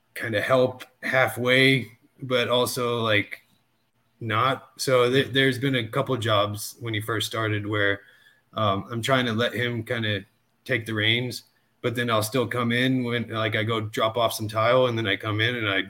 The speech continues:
I probably just like a tornado <laughs> for thirty minutes and, you know, messing up everything that he's got planned. And, uh, and I've kinda had to step back and be like, "Okay,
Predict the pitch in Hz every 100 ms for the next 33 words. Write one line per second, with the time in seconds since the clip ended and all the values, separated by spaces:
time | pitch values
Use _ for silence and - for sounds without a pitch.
0 | 95 95 90 90 _ _ _ - 110 107
1 | 110 - 104 95 - 113 104 107 107 127
2 | 107 117 117 123 123 123 123 120 - 101
3 | 95 - - - - 104 110 104 113 117
4 | 117 117 110 120 123 120 127 117 113 110
5 | 123 107 120 117 127 120 - - _ _
6 | - 117 110 110 104 95 - _ _ _
7 | - 113 107 131 131 123 110 104 - 123
8 | 104 113 113 113 104 113 107 104 117 113
9 | 104 95